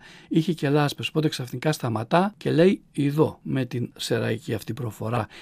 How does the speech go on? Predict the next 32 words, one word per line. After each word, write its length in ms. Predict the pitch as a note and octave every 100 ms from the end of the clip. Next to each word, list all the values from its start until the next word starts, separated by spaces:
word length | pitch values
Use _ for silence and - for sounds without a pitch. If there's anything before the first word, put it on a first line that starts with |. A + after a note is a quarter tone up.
| -
Οι 100 | A2+
ειδικοί 240 | B2 D3+
πάνε 260 | - D3 C#3
να 60 |
το 60 | A#2+
εξηγήσουν 680 | B2 B2 C#3 D3 D3 F3 G3+
και 120 | -
εκείνος 540 | A2+ - D3 E3+ F3+ -
σταματάει 720 | - C3 A2 G#2+ A#2+ A2+ B2+
και 160 | D#3 B2
δεν 120 | A#2
δέχεται 260 | A#2 A2+ A2+
καμία 400 | - G#2+ A#2 A2
εξήγηση. 640 | G#2 - A2+ G#2 - A2+ _ -
Εδώ 400 | A#2 A2+ D3+ D#3
θα 140 | B2+
χτιστεί 560 | - A2 - C#3+ E3 -
το 100 | -
Μακεδονία 600 | A#2 A2+ A2+ G#2 A#2+ A#2
Παλάς. 500 | - A2+ G2+ F#2 - _ _ -
Ο 100 | C3
εργολάβος 540 | A#2+ A#2 C#3 F3+ E3
του 100 | C3
Μακεδονία 500 | A#2 A#2+ B2 D3+ D#3
Παλάς 320 | C3 D#3 F#3
είναι 100 | A3
και 120 | F#3
ο 40 | D#3+
πρώτος 320 | G#3 G#3 E3+
διαχειριστής 680 | E3 D3+ - D#3 C#3+ - E3+
του 80 | -
ξενοδοχείου, 600 | - G#2+ G#2 G#2+ A2+